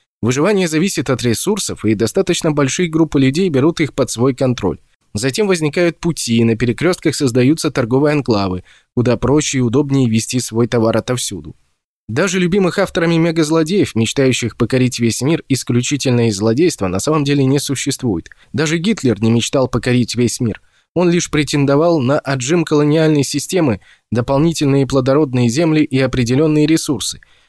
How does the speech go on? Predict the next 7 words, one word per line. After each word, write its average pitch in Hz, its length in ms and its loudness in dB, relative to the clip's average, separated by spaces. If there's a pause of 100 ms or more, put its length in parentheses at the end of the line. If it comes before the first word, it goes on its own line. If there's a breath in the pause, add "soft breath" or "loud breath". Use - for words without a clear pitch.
(300 soft breath)
и 202 80 2
стремился 165 640 0
ослабить 147 640 0
или 131 140 2
уничтожить 131 640 2
возможных 110 480 0
конкурентов. 120 720 -2